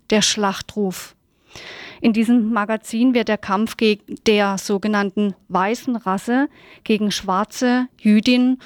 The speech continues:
und Andersdenkende propagiert. Im August letzten Jahres fand bei Martina Jansen wegen des Magazins eine Hausdurchsuchung statt. Aber zurück zum Prozess heute Morgen wegen Verwendung verfassungsfeindlicher Kennzeichen, sprich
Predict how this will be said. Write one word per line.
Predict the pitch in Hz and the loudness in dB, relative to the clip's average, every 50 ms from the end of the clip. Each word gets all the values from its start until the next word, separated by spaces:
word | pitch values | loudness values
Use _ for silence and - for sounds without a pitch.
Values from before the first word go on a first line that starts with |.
| - - | -8 -4
und | 220 214 190 - | -2 -2 -2 0
Andersdenkende | 185 196 202 202 208 208 - - - 214 208 202 190 214 220 233 | -2 -2 0 0 0 -2 -2 -2 -2 -2 0 0 0 0 0 -2
propagiert. | - - 262 254 254 247 - - - 208 208 196 185 - - - _ _ _ _ _ _ _ - - - - - - - - - - | 0 0 -2 0 0 -2 -2 -4 -4 -4 -2 -4 -4 -8 -16 -20 _ _ _ _ _ _ _ -20 -20 -20 -20 -20 -20 -20 -14 -4 0
Im | 226 208 202 202 196 - | 2 4 4 2 2 0
August | 202 196 - - 214 190 - - - 214 | -2 -2 0 0 0 0 0 -4 -2 -2
letzten | 202 190 - - - 196 | -2 0 -2 -2 -2 0
Jahres | 190 185 185 190 202 254 254 - | 0 2 2 0 0 -2 -2 -2
fand | - 240 226 220 208 | -2 0 0 0 0
bei | - 208 202 | -2 -2 -2
Martina | 202 202 196 - 220 202 208 202 | -2 -4 -4 -2 -2 0 0 0
Jansen | 202 196 190 190 202 196 - 254 254 233 | 2 2 0 0 0 -2 0 0 0 2
wegen | 208 208 196 208 | 2 0 0 0
des | 185 208 - - | -2 -4 -2 -2
Magazins | 208 196 196 202 202 - - - 208 196 214 226 226 - - - - | -2 0 0 0 -2 -4 -4 -2 0 2 2 2 0 -2 -8 -10 -4
eine | - 240 233 240 196 | 0 2 2 2 2
Hausdurchsuchung | 214 202 190 - - 196 196 - - 214 214 - 233 220 | 2 0 0 0 0 -2 -2 0 0 0 2 2 2 0
statt. | - - - 180 170 - - - - _ _ _ _ _ - - - - | 0 -2 -2 -2 -4 -4 -6 -16 -16 _ _ _ _ _ -20 -20 -12 -6
Aber | - 208 214 208 - | -2 0 0 0 -2
zurück | - 226 202 233 277 - - - | -2 -2 0 0 -2 -2 -4 -8
zum | - 240 214 208 190 - | -2 0 0 0 0 -2
Prozess | - 208 - - 208 214 247 - - - | -4 -6 -4 0 0 0 0 -2 -4 -2
heute | 220 208 202 208 202 | 0 0 0 0 0
Morgen | 196 190 185 190 208 - 254 262 269 277 - - - - - - - - - | 0 2 2 0 0 0 0 -2 -2 -2 -4 -8 -20 -20 -20 -20 -12 -4 0
wegen | 208 214 214 226 214 | 0 2 2 0 -2
Verwendung | - 226 214 185 196 196 208 214 240 247 247 240 | 0 -2 0 2 2 2 2 4 4 4 2 2
verfassungsfeindlicher | - 220 208 - 214 208 - - 226 208 - - - 208 202 202 185 202 190 214 202 | 2 0 -2 -2 -2 -4 -2 -2 -2 -2 -2 -2 -2 0 0 0 -2 -2 -2 -2 -2
Kennzeichen, | - - 202 202 208 - - 240 240 233 220 - 247 226 | 0 0 0 0 0 0 2 0 0 0 0 -2 -6 -6
sprich | - - - - 214 220 233 - - - | -6 -8 -6 -2 -2 -2 -2 -2 -8 -14